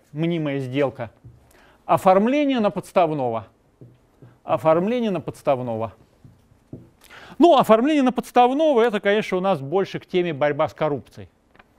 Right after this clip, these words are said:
Потому что, естественно, государственный служащий, особенно если там высокого ранга, не будет свою там очень дорогую недвижимость оформлять на себя или на каких-то там, э, граждан, которые являются его близкими родственниками. Оформят на подставного.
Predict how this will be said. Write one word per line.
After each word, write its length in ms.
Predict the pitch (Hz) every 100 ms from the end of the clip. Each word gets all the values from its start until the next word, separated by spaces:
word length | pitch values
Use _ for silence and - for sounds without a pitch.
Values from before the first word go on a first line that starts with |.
| _ _
Потому 300 | 117 147 147
что, 160 | 139 143
естественно, 440 | 131 233 254 190
государственный 600 | 131 135 143 143 - 147 135
служащий, 560 | 208 269 254 214 240
особенно 460 | 190 - 151 135 135
если 200 | 123 131
там 220 | 139 123
высокого 500 | 139 220 240 226 214
ранга, 460 | 208 202 190 185 - - -
не 160 | 170
будет 340 | 165 185 143 -
свою 300 | 143 135 127
там 180 | 120 123
очень 320 | 165 156 143
дорогую 400 | 131 139 131 131
недвижимость 640 | 135 143 208 208 214 185
оформлять 500 | 151 147 135 139 131
на 120 | 135 127
себя 460 | 151 135 190 190
или 180 | 151 131
на 140 | 127
каких-то 420 | 120 117 147 - 120
там, 240 | 135 131 - - -
э, 800 | 143 143 135 131 135 131 139 135
граждан, 460 | 127 156 175 165 143
которые 320 | 123 131 131
являются 400 | 131 139 139 -
его 100 | 123
близкими 460 | 120 131 - 131 123
родственниками. 640 | 117 104 - 98 - 104 _ _
Оформят 480 | - 139 220 233 202
на 80 | 170
подставного. 680 | - - - 117 107 92